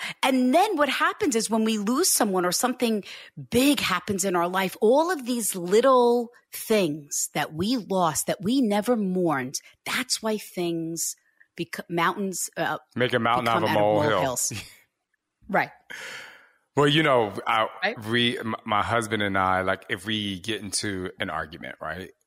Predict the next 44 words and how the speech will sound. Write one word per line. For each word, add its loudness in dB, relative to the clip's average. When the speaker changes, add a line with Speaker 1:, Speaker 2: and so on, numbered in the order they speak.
Speaker 2:
we -2
Speaker 1:
Mm-hmm. -4
Speaker 2:
always 2
ask -2
each -6
other, 0
we 2
always 2
say 2
to 0
each -4
other, -2
"It's -4
not 0
the -8
thing, -6
it's -6
the -12
thing." -12
So -2
what 0
is -2
the, -6
what 0
are 0
you -4
really -2
mad -4
at -6
at -8
this -6
moment? -6
Speaker 1:
Mm-hmm. -8
Speaker 2:
You -6
know? 0
Speaker 1:
Right. -12
Speaker 2:
Because, 0
yeah, 2
of 0
course, 2
Speaker 1:
Mm-hmm. -6
Speaker 2:
big -2
things, -6
like -8